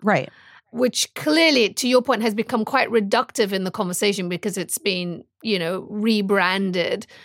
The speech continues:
Speaker 2: by the anti-abortion side. And also the broader just lack of awareness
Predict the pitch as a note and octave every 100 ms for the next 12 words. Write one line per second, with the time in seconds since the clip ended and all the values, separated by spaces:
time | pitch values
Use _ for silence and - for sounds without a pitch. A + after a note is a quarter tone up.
0 | - - - F#3 F3 F3 F3 D#3+ - G3+
1 | F3+ G3+ G#3 G3+ G3+ G3 F3+ F3+ E3+ E3+
2 | - - - - _ A#3 C4 - E4 F4
3 | - C#4+ B3 A#3+ - _ _ B3 A#3 G#3
4 | C4+ D#4+ E4+ E4+ D4+ - _ _ - D#4
5 | - _ _ _ C4+ C4 D4 D#4 E4 B3+
6 | B3 A3+ G3 G3+ A3+ F#4 F4 A3+ - -
7 | - -